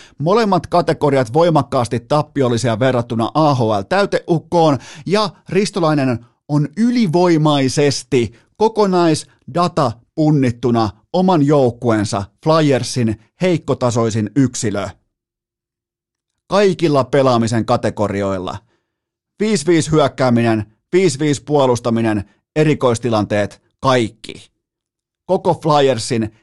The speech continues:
heikkotasoisin yksilö, joten aina pitää myös muistaa se, että kenestä väännetään, mistä väännetään, kenestä keskustellaan. Mä en haluaisi kenenkään, niinku, miten voi sanoa, R R seitsemänkymmentä,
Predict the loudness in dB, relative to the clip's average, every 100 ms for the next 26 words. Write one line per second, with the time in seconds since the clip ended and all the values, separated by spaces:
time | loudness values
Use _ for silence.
0 | -4 0 0 0 -2 0 0 0 -2 -2
1 | 0 0 0 0 0 0 0 0 0 -2
2 | -8 -20 -20 -20 -20 -20 -20 -20 -20 _
3 | _ _ -2 0 0 0 0 0 0 0
4 | 0 0 -2 -2 -6 -2 0 2 0 -2
5 | -2 0 2 0 -2 -4 -6 -2 0 0
6 | -2 -2 0 0 0 -2 -4 -6 -6 -6
7 | -4 -4 -4 -6 -4 -2 -2 -4 -2 0
8 | 2 2 0 -2 -10 -8 -2 0 2 0
9 | 0 -2 -4 -2 0 0 0 2 0 0
10 | -6 -20 _ _ -12 -12 -12 -16 -6 -2
11 | 0 0 0 0 0 0 -2 -6 _ _
12 | _ _ _ _ -6 -6 -4 -4 -4 -2
13 | 0 0 0 0 0 0 -2 -2